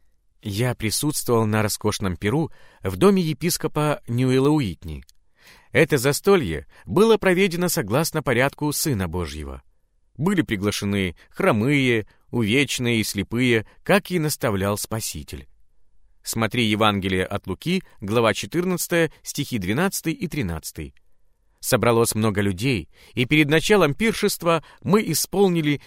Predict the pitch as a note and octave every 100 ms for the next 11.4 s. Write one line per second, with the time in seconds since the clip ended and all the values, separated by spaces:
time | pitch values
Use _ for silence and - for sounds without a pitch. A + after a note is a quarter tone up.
0 | - C3 G3 - D#3+ E3 C3 F#2+ D3 C3
1 | B2 - - B2 G2+ E2+ C#2 - _ _
2 | _ _ _ _ _ F2+ G2 B2 C3 A#2
3 | - G2+ - C3+ C3 A2+ A2 F3+ D3+ C#3+
4 | C#3 - - - - D#3 D3 D3 - E3
5 | D#3+ D3 B2+ - C3 - G3 F#3 E3 -
6 | E3 - - - C3 - A3+ G3+ E3+ B2+
7 | E3+ D3+ - - B2+ A#2 G2+ D3 C3 A#2+
8 | G2+ B2 B2 A2+ - A2 - C#3 - -
9 | _ - A2 F2+ G#2+ A2 G#2+ - F#2+ A2
10 | B2+ G#2+ F2 A2 C3 - G2+ F#2+ G#2 G#2
11 | - G#2+ C3+ G#2